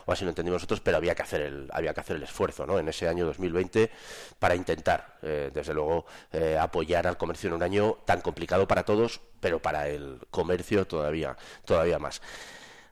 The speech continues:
Dio muy buen resultado, ese año dos mil veinte dio muy buen resultado, eh, como se suele decir, tanto éxito de crítica y público,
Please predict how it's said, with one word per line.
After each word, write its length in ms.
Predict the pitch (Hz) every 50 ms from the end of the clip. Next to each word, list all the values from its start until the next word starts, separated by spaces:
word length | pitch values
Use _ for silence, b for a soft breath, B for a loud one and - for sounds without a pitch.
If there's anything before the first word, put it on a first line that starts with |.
| B B B _
Dio 260 | - 104 117 127 135 120
muy 280 | 104 101 113 131 127
buen 220 | 107 95 95 95 92
resultado, 560 | 95 101 - 117 110 - 147 139 147 170 160 B B B B B
ese 240 | - 95 - - 104
año 200 | 95 95 95 92
dos 120 | 87 80
mil 120 | 92 101 90
veinte 260 | 104 123 - 107 95
dio 240 | 82 98 110 107 92
muy 220 | 87 95 104 95
buen 160 | 87 87 85
resultado, 680 | 82 87 - 113 107 95 - 120 117 117 120 110 - - - -
eh, 840 | 82 87 85 85 82 80 80 80 78 78 76 73 71 71 73 - - - - -
como 180 | - 78 73
se 80 | 71 76
suele 200 | - - 92 85
decir, 180 | - - 101 -
tanto 260 | - 82 73 - 82
éxito 360 | 85 - - 87 82 - 85
de 100 | 80 82
crítica 640 | - - 92 - - 90 - - 87 82 82 82 82
y 180 | 85 85 82
público, 600 | 85 - 101 113 113 110 113 135 123 120 131 -